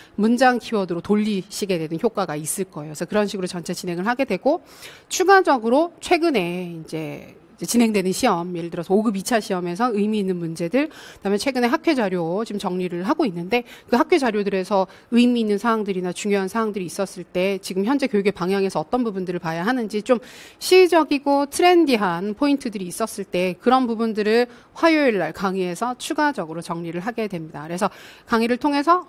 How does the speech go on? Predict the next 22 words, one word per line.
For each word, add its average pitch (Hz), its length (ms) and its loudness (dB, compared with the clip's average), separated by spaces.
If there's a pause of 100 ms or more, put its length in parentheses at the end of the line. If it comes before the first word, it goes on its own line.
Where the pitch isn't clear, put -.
모의고사 277 480 4
연습을 269 760 -2
주로 269 480 4
하시게 285 400 2
되긴 208 300 -2
하는데 262 480 0 (460)
근데 208 120 -2
그 214 40 -4
모의고사 233 400 2
연습하시면서 277 920 2 (260)
전체 240 600 2
이론을 214 640 -2
키워드 349 440 4
문장 254 540 2
중심으로 208 680 -2
전체 190 300 -4
한번 196 220 -2
정리를 180 360 -4
하시게 233 240 -4
될 196 160 0
거고 196 400 0
그다음에 196 260 0